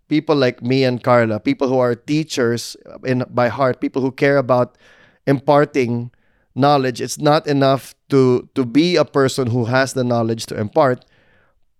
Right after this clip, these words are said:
Part of what we're passionate about is being able to give people that tool, diba? Instead of giving people fish, but teaching people how to fish, to be like, "Hey, uh,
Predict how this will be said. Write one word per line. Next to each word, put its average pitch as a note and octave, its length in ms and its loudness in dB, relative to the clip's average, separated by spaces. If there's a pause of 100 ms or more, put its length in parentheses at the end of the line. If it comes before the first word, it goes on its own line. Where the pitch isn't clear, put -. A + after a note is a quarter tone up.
(720)
Part F3+ 180 2
of E3+ 100 0
what E3+ 120 0
we're C3+ 120 2
passionate F3+ 460 -2
about A#2 360 -2
is A#2+ 140 -6
being D#3 240 4
able D#3+ 220 2
to D#3 120 -2
give D#3 260 0
people D3+ 360 0
that B2+ 240 0
tool, C#3+ 240 4
diba? A#2+ 280 0
Instead D3+ 200 -2
of C3+ 140 0
giving C#3+ 260 0
people B2+ 260 -4
fish, B2+ 340 -4 (380)
but C#3 140 2
teaching A3 300 0
people E3+ 280 0
how C3+ 140 2
to C3+ 120 -8
fish, C3 280 -4
to C3+ 80 -6
be C3 80 0
like, C3+ 160 2
"Hey, F3+ 440 -2
uh, A#2 140 -12